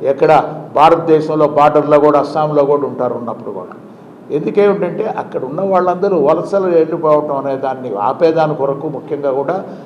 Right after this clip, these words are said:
రైతు కుటుంబంలో ఉన్న వారందరూ కూడా, వారి వారి పిల్లలు కూడా ఎక్కడన్నా చదువు వచ్చినా, చదువు రాకపోయినా కూడా బయటికి వెళ్ళిపోవటం అనేది ఒక అలవాటు. కానీ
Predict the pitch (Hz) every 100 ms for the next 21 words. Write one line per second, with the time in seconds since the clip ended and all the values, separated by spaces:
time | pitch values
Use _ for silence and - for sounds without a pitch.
0 | - - 131 196 190 202 185 190 160 160
1 | 151 143 147 139 135 135 135 143 139 143
2 | 139 101 - - 117 147 151 147 139 123
3 | 147 160 165 156 151 139 101 - - -
4 | 139 139 139 - 127 143 143 143 147 151
5 | 147 131 139 135 139 139 139 139 139 131
6 | 131 135 135 127 123 123 120 123 123 120
7 | 117 95 117 135 139 139 208 - - -
8 | - 147 175 226 220